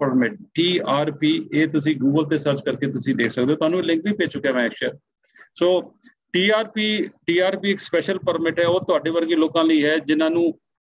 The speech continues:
minister office, immigration minister approve ਕਰਦੇ ਹੈ। ਉਹ on the case by case ਦੇਖ ਕਰ ਕਿ ਵੀ ਇਹਨਾਂ ਨੂੰ ਅਸੀਂ, ਜਿਨ੍ਹਾਂ ਨੂੰ ban ਕੀਤਾ ਸੀ, ਉਹਨਾਂ ਨੂੰ ਅਸੀਂ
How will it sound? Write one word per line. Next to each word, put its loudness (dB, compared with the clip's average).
minister 2
office, 0
immigration 0
minister 2
approve 0
ਕਰਦੇ 0
ਹੈ। 2
ਉਹ 0
on 2
the 0
case 0
by 2
case 0
ਦੇਖ 0
ਕਰ -2
ਕਿ 0
ਵੀ 2
ਇਹਨਾਂ 2
ਨੂੰ 2
ਅਸੀਂ, 2
ਜਿਨ੍ਹਾਂ 4
ਨੂੰ 2
ban 0
ਕੀਤਾ 0
ਸੀ, 0
ਉਹਨਾਂ 2
ਨੂੰ 4
ਅਸੀਂ 0